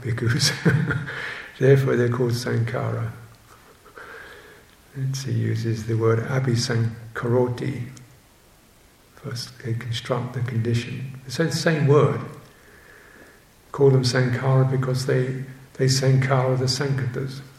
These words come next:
Therefore they're called Sankaras. And what is the sankata that they sankara? They sankara conditioned form or programmed form as form.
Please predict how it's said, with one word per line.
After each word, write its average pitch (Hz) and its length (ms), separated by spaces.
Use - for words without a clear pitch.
Therefore 120 300
they're 127 120
called 127 220
Sankaras. 127 1080
And 117 120
what 123 160
is 139 120
the 135 60
sankata 147 640
that 135 140
they 131 120
sankara? 135 840
They 123 100
sankara 127 880
conditioned 123 760
form 120 560
or 120 280
programmed 117 680
form 113 380
as 110 160
form. 127 580